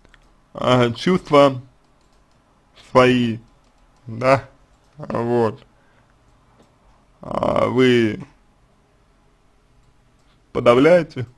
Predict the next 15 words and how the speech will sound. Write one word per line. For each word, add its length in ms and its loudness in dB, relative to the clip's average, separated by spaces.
при-, 140 -4
примерно, 640 0
какие 500 -4
чувства 340 -6
вы 220 -6
в 100 -16
себе 200 -8
подавляете, 680 -2
что 340 -6
вы 120 -2
в 40 -16
себе 280 -6
подавляете, 720 -4
вот, 500 -12
конкретно. 720 0